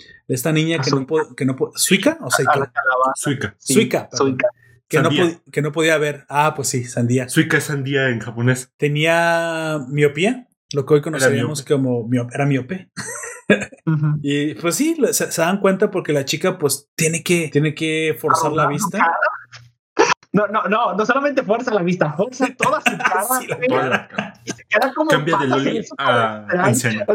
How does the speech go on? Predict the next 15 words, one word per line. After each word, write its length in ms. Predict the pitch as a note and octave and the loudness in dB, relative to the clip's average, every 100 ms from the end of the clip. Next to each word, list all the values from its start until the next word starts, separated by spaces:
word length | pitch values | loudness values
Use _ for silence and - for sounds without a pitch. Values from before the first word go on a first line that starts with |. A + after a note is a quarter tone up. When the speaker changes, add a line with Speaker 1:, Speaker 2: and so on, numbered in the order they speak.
| G#3 | 0
Speaker 2:
Sí, 220 | F3+ G#3 B3+ | 0 0 0
parece, 340 | A#3 G#3+ A#3+ B3+ F4+ F#4 | 0 0 0 -2 -4 0
se 100 | C4 | 2
parece 280 | B3+ A#3 A#3+ | 2 2 0
más 180 | D4 D4+ | -2 -2
a, 120 | D4 | -2
eh, 120 | A3 A3+ | -2 0
se 120 | A#3+ | 0
ve, 120 | A3+ - | -2 -4
se 60 | G#3 | -2
ve 120 | A3 | 0
más 180 | C#4+ - | 0 0
como 200 | E4+ E4+ | -2 0
una 120 | D#4+ | 0
anciana 340 | D4+ C#4 F#4+ | 0 -2 0